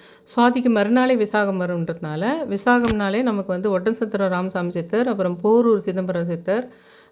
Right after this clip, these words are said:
ஆ, இவங்கெல்லாம் இருக்காங்க அப்படின்னு சொல்லிட்டு. ஆனா, நான் என்ன சொல்லியிருந்தேன்னா, இவருனாவே நம்ம அந்த டிரான்ஸ்ஃபார்ம் சாமி, எப்படி நம்ம செங்கல் சாமின்னு வேங்கட சுப்பானந்த சுவாமி மாதிரி இவர் டிரான்ஸ்ஃபார்ம் சாமின்னு சொல்றதுனால, டிரான்ஸ்ஃபார்ம் வரைஞ்சுக்குங்கன்னு தொடர்ந்து சொல்லிட்டு இருந்தேன்.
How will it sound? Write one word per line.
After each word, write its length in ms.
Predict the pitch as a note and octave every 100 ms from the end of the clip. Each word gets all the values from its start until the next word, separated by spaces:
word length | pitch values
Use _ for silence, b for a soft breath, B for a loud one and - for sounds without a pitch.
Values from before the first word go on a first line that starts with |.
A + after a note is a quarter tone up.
| -
ஆ, 280 | F#3+ F3+ F3
இவங்கெல்லாம் 480 | G3 F#3+ F#3+ G3+
இருக்காங்க 680 | F3+ F3+ F3+ E3+ F3 F#3+ E3+ E3+ B B B G3
அப்படின்னு 280 | F#3 G3
சொல்லிட்டு. 480 | F#3+ F#3 F3 E3+ - - _ -
ஆனா, 500 | G3+ G3+ C4 B3+ A3
நான் 140 | G3+
என்ன 180 | G3+ A#3 A#3+
சொல்லியிருந்தேன்னா, 460 | G#3 F#3+ F#3 G3+
இவருனாவே 760 | A#3+ G#3 A3 A3 G#3+ A3+ D4 D#4
நம்ம 220 | A#3 G3+
அந்த 160 | G3 F#3+
டிரான்ஸ்ஃபார்ம் 380 | G#3+ A#3+ B3 G#3+
சாமி, 300 | G3+ G3 F#3+
எப்படி 220 | G3 A#3
நம்ம 180 | G#3 F#3+
செங்கல் 320 | G#3 G#3+ A3+
சாமின்னு 400 | A3 G3 G3 G3 F#3+
வேங்கட 260 | F#3 G3+ G3+ F#3+
சுப்பானந்த 300 | G3 G3 F#3
சுவாமி 360 | F#3 F3 E3+
மாதிரி 180 | E3+ G#3
இவர் 200 | B3 G#3+
டிரான்ஸ்ஃபார்ம் 460 | G3+ G#3 G#3 G3+ F#3
சாமின்னு 320 | F3 F3 E3+
சொல்றதுனால, 480 | E3 E3+ E3+ F#3+ A3
டிரான்ஸ்ஃபார்ம் 460 | G#3 G#3+ G#3+ G#3 F#3+
வரைஞ்சுக்குங்கன்னு 560 | F3+ F3+ F3+ F3 F#3+ A3
தொடர்ந்து 640 | F#3+ G#3 A#3 A#3+ C4 -
சொல்லிட்டு 380 | - G#3+ G#3 G3+
இருந்தேன். 220 | F3+ F3+